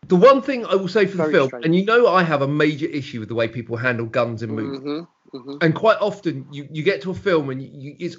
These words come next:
Speaker 1: obvious they've had no training.
Speaker 2: Yeah.
Speaker 1: There's been no, there's, they've just been given a gun and said, "Run around and m-,
Speaker 2: Right,
Speaker 1: protect
Speaker 2: yeah.
Speaker 1: John Wick."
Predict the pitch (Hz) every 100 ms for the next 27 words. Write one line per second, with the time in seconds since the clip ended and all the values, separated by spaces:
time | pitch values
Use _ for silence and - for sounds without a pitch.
0 | - 185 151 147 151 127 127 131 120 -
1 | 180 180 170 165 165 170 170 - 202 180
2 | 170 156 - 156 147 151 147 147 143 139
3 | 139 _ 156 143 160 185 180 170 196 185
4 | 165 180 151 147 156 143 127 107 135 -
5 | 131 160 156 151 143 131 131 123 156 151
6 | 143 131 131 139 127 123 127 123 - _